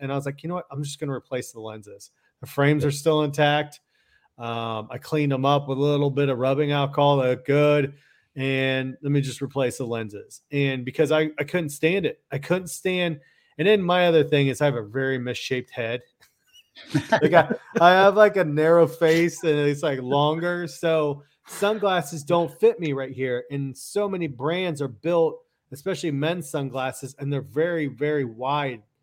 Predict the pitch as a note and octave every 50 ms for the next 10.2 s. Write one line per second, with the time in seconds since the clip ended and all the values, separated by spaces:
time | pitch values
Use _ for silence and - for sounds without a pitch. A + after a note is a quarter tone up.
0 | _ _ _ _ - - - D#3+ D#3 D3 C#3+ B2+ B2 A#2+ A#2+ A#2+ A#2 A#2 A2+ -
1 | - D#3 D3+ C3 - - - - - _ _ _ _ _ _ - D#3 D#3 F3+ A3
2 | A3 - - F3+ E3 D#3 - D#3+ D#3 D3+ C#3+ C#3 D3 D3 D3 D3 C3+ C#3 - -
3 | F3 E3+ D3+ D#3 C#3+ C3+ B2+ A#2+ - - B2 A#2 D3 D3 D3 D#3 D3+ D3 D3+ D#3
4 | C#3+ D3 C#3 B2 - - C#3 C3+ C3 C3 B2+ B2 B2+ - C#3 C3+ C3 B2 A#2+ B2
5 | B2 - - - B2+ A#2+ A2+ A#2 A#2 _ _ _ _ _ _ _ _ _ - C3
6 | E3 G3 F#3 D3+ D3 C3+ B2+ B2+ - - C#3 C3+ C3+ C3+ C3+ - - C3 C3 C3+
7 | C3+ C3+ C3+ C3 B2+ B2+ B2 B2 C#3+ D3 C#3 C3+ C3+ - - - F3 E3 D#3 D3
8 | - - A#2+ - - - E3+ E3+ E3+ D#3 - - C#3+ - C3 B2+ B2 C#3+ C#3 C3
9 | B2+ A#2+ A#2 B2 C#3 D3+ E3 E3 D3+ C#3+ C3+ C3 C3 C3 C3+ C3 C3 B2 A#2 C3
10 | B2+ B2+ B2 A#2+